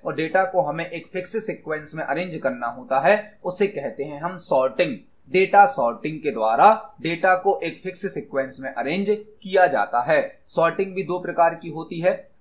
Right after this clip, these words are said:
ascending sorting और descending sorting। ascending sorting में डेटा को increasing order में जमाया जाता है और descending sorting में डेटा को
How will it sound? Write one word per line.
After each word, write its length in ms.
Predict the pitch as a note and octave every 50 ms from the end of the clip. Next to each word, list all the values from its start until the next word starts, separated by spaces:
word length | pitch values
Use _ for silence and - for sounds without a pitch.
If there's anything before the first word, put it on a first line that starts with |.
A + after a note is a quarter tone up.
| - -
ascending 520 | C#3+ - E3+ D#3+ E3+ F3+ F3+ G3 G3 F#3+ F#3 - -
sorting 540 | - D3+ D#3 E3 D#3+ - G#3 G#3+ - -
और 220 | C#3 D3+ F#3 A3+ A#3 - - - _ - C3
descending 540 | C3+ C3+ C3+ - G#3 G3+ F#3+ F3 E3+ D#3 C#3
sorting। 440 | - A2+ A2 A2 - D3+ D3 C#3 A2+ - - _ _ _ -
ascending 480 | D#3+ - - G3+ G#3 G#3 A3+ A#3+ A#3
sorting 420 | A#3 - D#3+ D3 C3+ C3+ C#3+ C#3+ C#3
में 120 | C#3 C3+
डेटा 300 | B2+ B2+ B2 - B2 A#2+ A#2+
को 180 | - F3 G3+ A3+ - - - - - -
increasing 720 | D#3+ E3+ F3+ E3 F3 F3+ F#3 F#3+ D#3+ F#3 G#3 G#3+ G#3 G#3 E3
order 240 | E3+ F3 F#3 F3+ F3+
में 120 | F#3 F3+
जमाया 340 | E3+ F3 E3 E3+ E3+ F3 F3 E3+
जाता 340 | F3 F3 F3 F3 F3+ F3+
है 160 | F3 F#3+ G#3+ A3+ - - - _ - -
और 100 | C#3+ C#3
descending 500 | D#3+ D#3 - F3+ F3+ F#3 G#3 A3+ A3+ G3+
sorting 420 | - D3+ C3+ C3+ C3+ C#3 C3+ C3+
में 100 | C3+ C3
डेटा 260 | B2 B2 A#2 - B2 A#2+
को 220 | - - F#3 F3